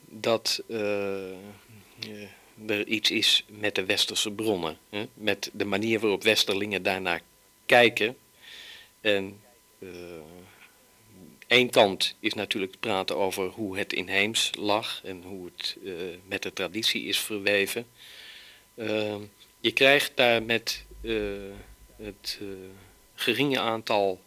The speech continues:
eh, bronnen, betrouwbare bronnen uit het gebied zelf, krijg je daar toch maar een tamelijk beperkt, eh, beeld van. Ik denk ook dat een, eh, goed onderzoek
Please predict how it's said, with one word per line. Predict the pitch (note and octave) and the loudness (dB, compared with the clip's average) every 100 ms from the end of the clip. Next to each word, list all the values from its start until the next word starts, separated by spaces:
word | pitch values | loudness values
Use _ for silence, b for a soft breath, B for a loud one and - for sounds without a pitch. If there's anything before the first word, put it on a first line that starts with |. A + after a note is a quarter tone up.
| _ _ _ _ _ _ - | _ _ _ _ _ _ -14
eh, | G2+ F#2 F2+ F#2 _ _ - - F#2+ | -12 -10 -12 -18 _ _ -20 -12 0
bronnen, | G#2 A2 C3+ D#3 - | 4 4 4 -2 -2
betrouwbare | G#2 G#2+ G#2 G2+ F#2 F#2 | 2 4 4 4 2 0
bronnen | G#2+ A#2 A2+ G2+ - B B B B B B - | 0 0 0 -4 -8 B B B B B B 0
uit | A#2 A2+ | 0 2
het | - | -2
gebied | A2 G#2+ - | -4 -2 2
zelf, | - C3 D3+ - - B B B B B | 4 4 2 -10 -14 B B B B B
krijg | C3+ A#2+ | 0 2
je | B2+ | 4
daar | A2 - | 2 0
toch | G#2 | -4
maar | A2+ G#2 G2+ | -2 -2 -2
een | F#2+ | 2
tamelijk | C3 A2+ G2+ G2+ | 4 4 2 -8
beperkt, | F#2 - F2+ E2+ - - - - | -2 4 4 2 -6 -12 -12 -8
eh, | G2 F2 E2+ | -4 -4 -2
beeld | F2+ G2+ B2+ - - - - | 2 4 4 -2 -8 -12 -12
van. | - A#2+ A2 C#3 | 0 2 2 -2
Ik | G#2 G2 | -8 2
denk | A2+ A2+ - | 2 2 -2
ook | F#2+ F#2 - - | -2 -2 -8 -20
dat | - G#2 G#2 F#2+ - - | -16 -4 -2 -2 -6 -6
een, | F#2+ F#2+ F2+ B B B B B B - | -8 -8 -12 B B B B B B -14
eh, | A2 F2+ F#2 F2 F2+ F2 F2 F2+ | -10 -8 -8 -10 -12 -14 -16 -10
goed | - C3 A#2 | -2 -2 -2
onderzoek | A2+ A2+ G2+ G#2+ - | -4 -4 -2 -4 -8